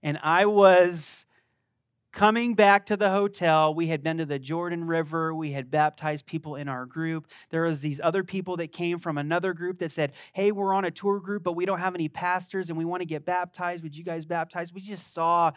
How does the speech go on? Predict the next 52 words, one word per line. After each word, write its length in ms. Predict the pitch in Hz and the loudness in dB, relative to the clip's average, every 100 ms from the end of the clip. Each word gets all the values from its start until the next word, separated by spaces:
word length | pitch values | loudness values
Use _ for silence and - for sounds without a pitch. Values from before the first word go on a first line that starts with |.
| - - - | -6 -20 -2
God 260 | 165 170 | 0 0
doing 320 | 151 175 165 165 | -2 -2 0 -2
incredible 560 | 143 - 185 180 175 | -4 -4 -2 -2 -4
things, 300 | 175 170 170 | -6 -6 -4
and 80 | 170 | -4
it 80 | 170 | -4
was 140 | 160 | -6
an 100 | 160 - | -8 -8
awesome 600 | 160 156 156 - 165 151 | -4 0 0 -2 -4 -4
time. 600 | 139 156 151 135 123 113 _ _ _ _ _ _ _ | -8 -6 -4 -6 -8 -16 _ _ _ _ _ _ _
And 80 | 151 | -4
we 80 | 156 | -2
get 220 | 147 180 | 0 0
back 260 | 175 165 175 | 2 2 0
to 100 | 180 | -2
the 100 | 151 | -2
hotel 640 | 147 147 - 175 170 170 | 0 -4 2 4 6 6
and 240 | 160 131 117 _ _ _ _ - | 2 -2 -8 _ _ _ _ -6
kinda 340 | 190 185 165 139 | 0 4 4 2
just 260 | 170 - | -2 -4
excited 640 | 175 - 185 170 180 180 | -6 0 4 6 4 2
about 280 | 180 165 160 | 4 6 6
what 160 | 165 151 | 2 2
God 200 | 165 160 | 4 4
had 140 | 160 | 2
done 200 | 156 165 | 0 0
that 220 | 160 151 | 0 0
day. 200 | 143 156 | 0 0
And 80 | 160 | 0
I'm 140 | 147 143 | -2 4
walking 380 | 160 156 185 | 4 4 2
up 220 | 165 165 - | 0 0 -4
to 140 | 185 | -2
my 160 | 165 151 | 2 2
room, 420 | 147 160 165 160 | 2 2 2 2
and 80 | 151 | 2
I 40 | |
walk 320 | 147 160 156 | 6 4 4
over 220 | 170 160 | -2 -2
to 60 | 151 | -2
the 120 | 147 | 0
elevator, 540 | 143 160 151 156 160 156 | 2 2 0 -2 0 0
and 80 | |
I 80 | 139 | 0
go 160 | 135 170 | 0 0
to 80 | 147 | 0
push 340 | - 185 - | -4 -6 -4
the 220 | 170 139 - - _ | -2 -2 -4 -20 _
button 300 | 170 170 170 | 4 4 0
for 140 | 165 156 | -4 -2
the 120 | 151 | 0
elevator, 420 | 156 160 160 | 0 -2 -4